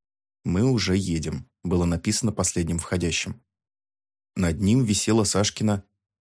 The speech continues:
«Да у меня реально все есть, не надо». Ластгрину даже не нужно было смотреть наверх экрана, чтобы понять, с кем эта переписка. Но он все равно посмотрел.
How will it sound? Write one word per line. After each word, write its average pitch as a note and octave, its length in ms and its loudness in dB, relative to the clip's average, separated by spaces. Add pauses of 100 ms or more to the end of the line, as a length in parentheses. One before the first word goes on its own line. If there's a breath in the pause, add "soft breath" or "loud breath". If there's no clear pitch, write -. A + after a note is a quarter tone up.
(200)
«Да F#2 140 2
у F#2 40 6
меня F#2 300 4
реально G#2+ 320 4
все - 180 -2
есть, E2+ 380 -4
не G2+ 140 4
надо». F#2 360 0 (1120)
Ластгрину G2+ 580 2
даже G#2+ 240 2
не A2 140 4
нужно G2+ 300 2
было E2+ 200 -2
смотреть F2 460 -2
наверх E2+ 360 -2
экрана, A2 340 0
чтобы F2 280 -2
понять, F#2 340 0
с - 80 -4
кем F#2+ 220 0
эта D#2+ 160 -4
переписка. - 640 -4 (640)
Но F#2+ 180 2
он A#2 80 4
все A#2+ 180 -2
равно G2 260 0
посмотрел. - 600 -4